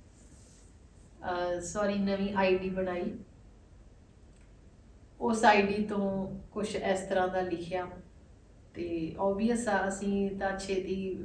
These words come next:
ਗਾਲਾਂ ਕੱਢਣ ਨੂੰ ਤਿਆਰ ਹੀ ਬੈਠੇ ਹੁੰਦੇ ਆ। ਕਿਸੇ ਨੇ ਕੁਛ ਗਲਤ ਵੀਡੀਓ ਪਾਤੀ, ਤੇ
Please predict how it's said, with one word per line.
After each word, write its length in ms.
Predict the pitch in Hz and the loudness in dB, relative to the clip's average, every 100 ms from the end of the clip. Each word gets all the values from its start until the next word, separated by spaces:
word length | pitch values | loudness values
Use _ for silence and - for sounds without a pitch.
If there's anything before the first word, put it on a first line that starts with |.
| - | -4
ਗਾਲਾਂ 280 | 185 180 185 | 2 4 4
ਕੱਢਣ 320 | 185 185 196 | 2 -2 -2
ਨੂੰ 160 | 202 202 | -2 -2
ਤਿਆਰ 300 | 196 - 175 | 0 0 -2
ਹੀ 60 | 196 | -2
ਬੈਠੇ 380 | 190 196 190 | -4 -4 -8
ਹੁੰਦੇ 240 | 185 180 180 | -8 -10 -12
ਆ। 60 | 175 - - - - - - - - - - | -14 -16 -20 -20 -20 -20 -20 -20 -20 -20 -8
ਕਿਸੇ 200 | 196 202 | -4 -2
ਨੇ 160 | 196 | -2
ਕੁਛ 240 | 196 196 190 | -2 -2 0
ਗਲਤ 360 | 185 185 190 | 2 2 0
ਵੀਡੀਓ 460 | 214 196 180 185 185 | -2 -2 0 0 0
ਪਾਤੀ, 520 | 196 196 202 208 185 - - - - - - - - - - | 0 -2 -2 -6 -6 -10 -18 -20 -20 -20 -20 -20 -20 -18 -4
ਤੇ 680 | 185 175 175 170 160 - | -2 -2 -6 -6 -8 -8